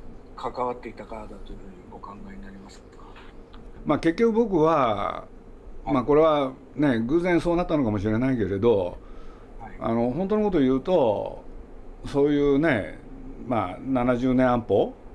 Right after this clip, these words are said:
Speaker 2: のことにちょっとか-、
Speaker 1: はい。
Speaker 2: 絡めて言うとね、まあ、実際は、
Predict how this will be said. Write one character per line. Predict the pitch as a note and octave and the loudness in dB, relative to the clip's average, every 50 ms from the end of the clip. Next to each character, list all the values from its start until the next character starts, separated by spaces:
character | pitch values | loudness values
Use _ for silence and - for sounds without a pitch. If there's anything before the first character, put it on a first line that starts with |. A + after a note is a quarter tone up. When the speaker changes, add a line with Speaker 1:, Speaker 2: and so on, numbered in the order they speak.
| - - - - - - - - - - - - - - | -14 -16 -16 -18 -20 -20 -18 -18 -18 -18 -18 -18 -12 -4
Speaker 2:
の | B2+ B2 A#2 A#2+ B2 A#2+ | 0 2 2 4 2 2
こ | - C#3+ | 0 0
と | C3 C3 | 2 2
に | A#2 G#2+ | 2 2
ち | - - | 0 -2
ょ | |
っ | - | -4
と | A#2+ G#2+ - - - - - - - - - | -4 -4 -4 -10 -14 -16 -14 -14 -14 -14 -4
か-、 | - B2+ | 0 0
Speaker 1:
は | B2+ | 0
い。 | B2 | 0
Speaker 2:
絡 | - C3 C#3 D#3 | 0 0 2 2
め | D3+ C3 | 2 0
て | - G2+ | -2 -2
言 | F#2+ G2 G2+ | -2 -2 -2
う | A2 | -2
と | B2 C3 C#3 | 0 0 2
ね、 | F3 A3 C4+ C4 - - - - - - - - - - | 2 0 0 -2 -6 -10 -12 -12 -12 -12 -14 -16 -4 0
ま | C3 C3 | 2 2
あ、 | A#2+ A2 | 2 2
実 | A#2 D3+ - A2+ | 0 -2 0 2
際 | A3+ A#3 A3+ A3+ | 4 6 6 6
は、 | A3+ | 6